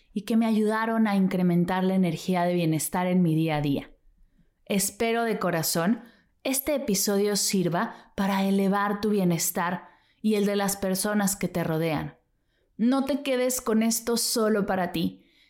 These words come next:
Ya que lo conoces, compártelo. Será mucho, mucho más poderoso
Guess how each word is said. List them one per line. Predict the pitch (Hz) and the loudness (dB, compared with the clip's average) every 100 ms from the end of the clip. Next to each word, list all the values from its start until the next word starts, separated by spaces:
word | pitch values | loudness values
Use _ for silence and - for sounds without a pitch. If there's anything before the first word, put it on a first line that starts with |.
| _ - | _ 0
Ya | 196 269 269 | 2 2 0
que | 285 | 0
lo | 269 214 | 0 2
conoces, | 185 185 190 202 226 - - | 2 2 2 0 -2 -4 -6
compártelo. | - 247 240 269 294 294 214 175 - - - - - | -2 2 2 2 -2 -2 -2 -2 -4 -8 -20 -20 -8
Será | - 247 240 - | -4 -2 -2 0
mucho, | 226 254 302 302 294 | 2 4 4 2 2
mucho | 277 269 269 269 | 2 2 2 2
más | 247 220 - | 2 2 -2
poderoso | - 202 170 160 165 226 277 | -2 0 0 0 0 -2 -4